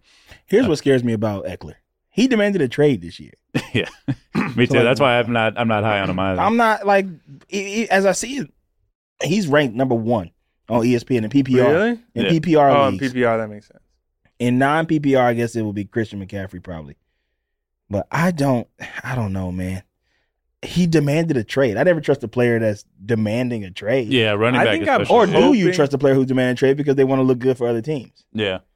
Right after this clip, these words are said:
Speaker 1: But then
Speaker 2: They
Speaker 1: they're not
Speaker 2: gotta
Speaker 1: gonna
Speaker 2: show
Speaker 1: get traded.
Speaker 2: Yeah, I mean, he's gonna, you're hoping he's
Speaker 3: They
Speaker 2: gonna
Speaker 3: didn't
Speaker 2: wanna show out in a,
Speaker 3: They
Speaker 2: in a
Speaker 3: didn't bring
Speaker 2: contract year.
Speaker 3: anyone in to compete with him, I don't think.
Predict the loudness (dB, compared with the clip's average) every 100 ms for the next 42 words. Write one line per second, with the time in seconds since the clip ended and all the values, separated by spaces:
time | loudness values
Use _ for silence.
0 | _ _ 0 2 2 2 4 2 2 0
1 | 0 -4 -4 -12 _ _ _ _ _ _
2 | _ -20 _ -2 2 4 2 0 0 0
3 | 0 0 -2 -14 _ -12 -12 -8 -4 0
4 | 0 2 2 2 4 2 2 0 -4 _
5 | -20 -12 0 2 4 2 0 -2 -2 0
6 | 0 0 0 2 2 2 4 2 2 2
7 | 2 0 0 0 -2 -4 -2 0 2 0
8 | 0 0 0 0 -2 -2 -4 -6 _